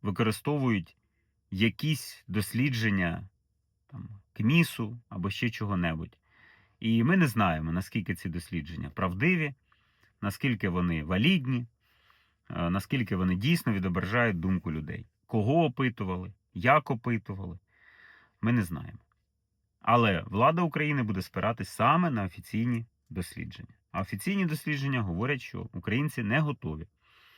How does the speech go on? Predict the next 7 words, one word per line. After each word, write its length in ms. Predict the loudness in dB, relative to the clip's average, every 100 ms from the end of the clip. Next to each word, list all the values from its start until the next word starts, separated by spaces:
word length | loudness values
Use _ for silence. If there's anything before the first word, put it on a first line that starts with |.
| _ _
обмінювати 760 | -4 2 4 4 2 -2 -6 -8 _ _ _ _
території. 560 | -2 -2 -2 -6 -8 -14 _ _ _
А 100 | -4
відповідно, 600 | -2 -2 -2 -2 -2 -4 -8 _ _ _ _ _ _ _ _ _ _ _ _ _ _ _ -6
більшість 400 | -2 0 -2 -4
українців 540 | -4 0 2 2 0
готові 460 | -4 -4 -4 -4 -6